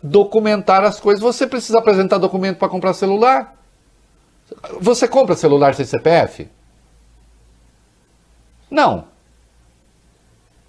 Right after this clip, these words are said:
Daqui a pouco essa lei... Sabe o que tá acontecendo? Os criminosos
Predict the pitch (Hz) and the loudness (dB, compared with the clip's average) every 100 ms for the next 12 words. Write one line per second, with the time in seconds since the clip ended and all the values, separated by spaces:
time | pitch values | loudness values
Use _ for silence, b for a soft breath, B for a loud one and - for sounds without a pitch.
0 | _ _ _ _ _ _ _ _ _ _ | _ _ _ _ _ _ _ _ _ _
1 | 143 196 240 220 254 233 196 175 202 - | -2 0 0 2 2 0 0 2 2 0
2 | - b b b - 247 190 170 139 117 | -10 b b b 0 0 0 -2 -2 0
3 | 107 - 196 160 127 170 - 208 226 196 | -2 0 0 0 0 -2 0 0 2 2
4 | 156 180 156 113 113 - | 2 4 2 0 -8 -14